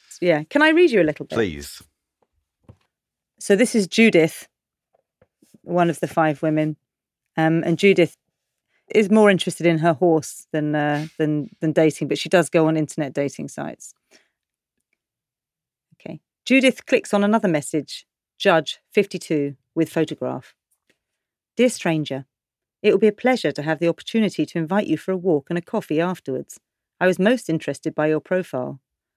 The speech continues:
Speaker 1: Our promising compatibility results leave me hopeful of a positive response.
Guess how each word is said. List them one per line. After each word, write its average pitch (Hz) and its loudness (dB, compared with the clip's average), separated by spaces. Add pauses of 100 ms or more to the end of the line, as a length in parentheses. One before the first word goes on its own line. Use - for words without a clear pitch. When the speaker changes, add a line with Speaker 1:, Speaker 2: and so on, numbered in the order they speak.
(180)
Speaker 1:
Our 170 0
promising 254 -2
compatibility 190 -8
results 143 -6
leave 170 -4
me 170 -2
hopeful 160 -2
of 135 -6
a 151 -6
positive 170 -6
response. - -8